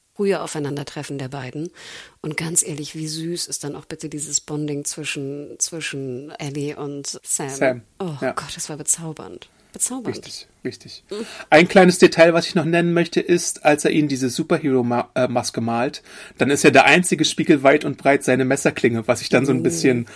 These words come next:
Speaker 2: bitter fand, aber auch irgendwie schön, so als, äh, kleines Detail, was wir da gesehen haben. Aber ja, das Bonding zwischen Ellie und Sam ist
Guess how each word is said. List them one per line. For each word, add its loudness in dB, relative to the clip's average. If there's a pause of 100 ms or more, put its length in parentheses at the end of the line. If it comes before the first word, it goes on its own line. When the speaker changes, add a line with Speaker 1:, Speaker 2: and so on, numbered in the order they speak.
(180)
Speaker 2:
bitter 12
fand, 6
aber 8
auch 2
irgendwie 6
schön, 6
so 2
als, 2 (380)
äh, -4
kleines 0
Detail, 2
was -8
wir -2
da -4
gesehen -8
haben. -8
Aber 8
ja, 10 (320)
das -2
Bonding 6
zwischen 0
Ellie 4
und -4
Sam 6
ist -6